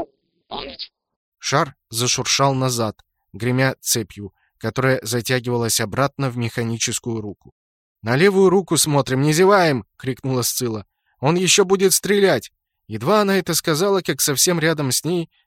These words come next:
в землю, обдав всех каменными обломками, снова воткнулась булава.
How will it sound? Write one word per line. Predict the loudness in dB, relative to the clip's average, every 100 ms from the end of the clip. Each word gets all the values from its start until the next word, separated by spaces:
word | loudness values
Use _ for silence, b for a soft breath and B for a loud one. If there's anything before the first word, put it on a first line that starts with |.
| -14
в | -4
землю, | -2 0 0 -2 -6
обдав | -12 -6 -4 -2
всех | 0 -2
каменными | -2 -2 -2 -2 -4
обломками, | -4 -4 -2 -2 -4 -6 _ _ _ _ _ _ _ _ _ _
снова | -4 2 2 4
воткнулась | 0 -2 -2 0 0 -2
булава. | -2 0 2 0 -6